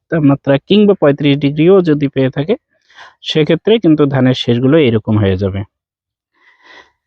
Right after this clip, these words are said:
সেই ক্ষেত্রে অবশ্যই যেই সময়টা ফুল আসতেছে ধান খেতে, সেই সময়টা, আহ,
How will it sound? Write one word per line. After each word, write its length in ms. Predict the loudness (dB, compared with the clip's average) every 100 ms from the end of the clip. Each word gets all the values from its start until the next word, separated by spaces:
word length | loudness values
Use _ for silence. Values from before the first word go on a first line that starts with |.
| -6
সেই 220 | -2 -2
ক্ষেত্রে 320 | -2 -4 0 2
অবশ্যই 500 | 4 2 -2 0 0
যেই 200 | 2 0
সময়টা 420 | 0 -2 0 -2
ফুল 420 | -4 -4 0 2 2 -2 _ _ _ -6
আসতেছে 520 | -6 -4 -4 0 -2
ধান 180 | 0 -2
খেতে, 300 | -2 -2 0 -2 -6 _ -20 -20 -20 _
সেই 280 | -4 -2
সময়টা, 420 | -2 -2 -2 2 0 -2 -4
আহ, 260 | 0 -2